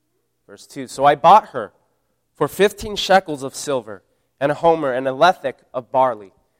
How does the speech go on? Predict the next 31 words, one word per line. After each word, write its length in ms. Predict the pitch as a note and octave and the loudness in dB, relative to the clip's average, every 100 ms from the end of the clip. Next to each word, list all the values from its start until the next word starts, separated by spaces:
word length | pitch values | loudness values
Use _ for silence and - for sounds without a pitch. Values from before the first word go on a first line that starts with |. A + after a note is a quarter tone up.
| _ | _
And 100 | D#3+ | 0
I 60 | E3+ | 0
said 340 | - G3 G#3 F#3+ | 2 4 4 2
to 80 | |
her, 160 | D#3+ C3+ | -6 -6
'You 200 | A#2 F3 | -2 -2
must 320 | A3 A3+ - | 2 2 2
dwell 360 | C#3 E3 G3 G#3 | 2 6 8 8
as 280 | D#3+ D#3+ - | 4 0 -4
mine 580 | B2+ C#3+ E3+ C3+ A2 A2+ _ _ _ | 2 6 6 4 -4 -14 _ _ _
for 120 | D#3 | 0
many 260 | D3 D#3 | 2 0
days. 420 | C#3+ A2+ G2 - _ _ _ _ _ _ | -2 -6 -8 -18 _ _ _ _ _ _
You 100 | D3+ | -4
shall 180 | D#3+ C#3+ | -2 2
not 280 | D3 F#3+ | 4 4
play 240 | - F#3+ F#3 | 2 -2 0
the 100 | D3+ | -2
whore 460 | - E3+ D3 G#2+ - _ _ _ | -2 0 0 0 -10 _ _ _
or 120 | D3 | -4
belong 400 | C3+ C#3 D#3+ D3 | 0 4 4 4
to 120 | - | -4
another 260 | C3 C3 B2+ | -4 -2 -2
man. 320 | B2+ A#2+ G2+ _ _ _ _ _ | -4 -4 -6 _ _ _ _ _
So 200 | - E3 | -2 2
will 220 | F3 E3 D3+ | 4 6 8
I 180 | D#3+ | 8
also 480 | F3 D#3+ F3 - C3+ | 6 4 4 2 -6
be 220 | A2 C3+ | -4 -8
to 180 | C3 - | -10 -14
you. 180 | B2 | -16